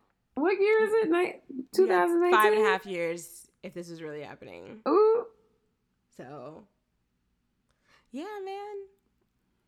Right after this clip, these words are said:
Speaker 1: I mean,
Speaker 2: I mean, they were playing the long game
Speaker 1: I can
Speaker 2: from
Speaker 1: see it.
Speaker 2: ninety-eight, ninety, what, eighty-eight to
Speaker 1: Yeah.
Speaker 2: two thousand twenty-five? Like, bitch, I don't know what's going on, but I can't.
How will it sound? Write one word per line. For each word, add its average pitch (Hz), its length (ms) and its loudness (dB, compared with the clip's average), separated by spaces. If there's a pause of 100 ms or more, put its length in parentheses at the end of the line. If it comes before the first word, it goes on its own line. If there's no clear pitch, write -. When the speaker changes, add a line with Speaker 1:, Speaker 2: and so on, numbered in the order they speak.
(880)
Speaker 1:
I 226 140 6
mean, 269 240 4
Speaker 2:
I 262 80 6
mean, 247 100 4
they - 60 2
were 508 200 6
playing 349 220 4
the 240 80 -2
long 226 280 4
game 180 520 -6 (180)
Speaker 1:
I 233 160 6
can 349 160 4
Speaker 2:
from 339 120 0
Speaker 1:
see 392 240 6
it. - 20 4
Speaker 2:
ninety-eight, 180 560 0
ninety, 214 380 0 (120)
what, 196 300 -4
eighty-eight 233 560 0
to 277 100 -6
Speaker 1:
Yeah. 220 300 4
Speaker 2:
two 330 80 2
thousand 302 60 -2
twenty-five? 349 540 -2 (580)
Like, 247 260 -4
bitch, 277 140 -4
I 359 60 -2
don't 370 80 -4
know 247 120 -2
what's 285 160 -4
going 233 240 -6
on, 220 180 -6
but 220 140 -8 (100)
I 285 140 -2
can't. 294 280 -8